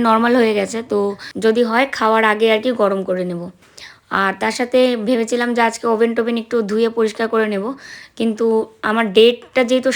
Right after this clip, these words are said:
সামনেই, তো সেই কারণে যত সম্ভব কাজ কম করে থাকার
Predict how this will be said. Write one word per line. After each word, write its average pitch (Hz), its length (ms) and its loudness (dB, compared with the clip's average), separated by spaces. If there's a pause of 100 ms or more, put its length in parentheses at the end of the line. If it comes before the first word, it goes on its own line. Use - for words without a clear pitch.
সামনেই, 214 400 -2 (380)
তো 226 140 -8
সেই 262 180 4
কারণে 269 260 2 (120)
যত 220 140 2 (140)
সম্ভব 247 260 0 (140)
কাজ 233 140 2 (160)
কম 240 140 -2 (140)
করে 240 180 -2 (100)
থাকার 208 240 -6